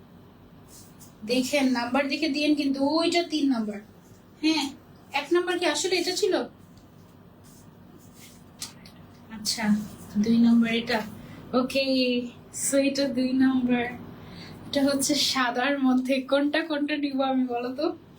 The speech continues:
মানে এমন কিন্তু না যে আমি তোমাদের সাথে এসে ফ্লেক্সিং করছি।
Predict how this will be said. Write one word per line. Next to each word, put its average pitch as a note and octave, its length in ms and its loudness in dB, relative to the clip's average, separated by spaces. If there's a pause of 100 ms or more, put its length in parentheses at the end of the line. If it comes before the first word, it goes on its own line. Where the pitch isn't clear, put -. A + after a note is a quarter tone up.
(1160)
মানে G4+ 200 4
এমন G#4 420 4
কিন্তু A#4 280 2
না G4 200 2
যে G4 100 2
আমি F#4+ 180 0
তোমাদের F4 280 -2
সাথে F4 200 2
এসে F4 120 2
ফ্লেক্সিং F4 500 2
করছি। D4+ 380 -4